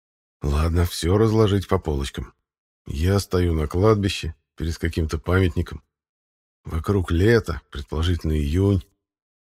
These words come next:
так как деревья ещё зелёные и не пожухлые.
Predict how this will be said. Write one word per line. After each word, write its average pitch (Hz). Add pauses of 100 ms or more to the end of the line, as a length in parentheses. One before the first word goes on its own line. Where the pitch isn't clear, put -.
так -
как 82
деревья 92
ещё 78
зелёные 85
и 80
не 78
пожухлые. 82